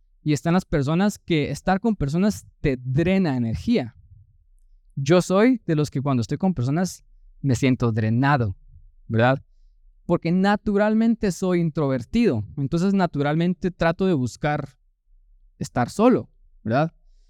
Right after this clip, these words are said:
Entonces, yo sé, yo entiendo que hay momentos que sí necesitamos estar solos y no estoy hablando de ese tipo de soledad,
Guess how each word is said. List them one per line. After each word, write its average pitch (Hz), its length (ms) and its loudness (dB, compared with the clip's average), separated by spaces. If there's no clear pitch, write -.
Entonces, 185 340 2
yo 220 160 2
sé, 254 340 -2
yo 226 100 0
entiendo 226 360 0
que - 100 -8
hay 185 140 0
momentos 202 580 -2
que 151 180 -4
sí - 260 -2
necesitamos 143 500 0
estar 123 320 -4
solos 196 340 0
y 165 100 -4
no 170 180 0
estoy 214 200 -4
hablando 185 380 0
de 156 80 0
ese 147 180 -6
tipo - 380 -6
de 151 60 0
soledad, 214 360 -2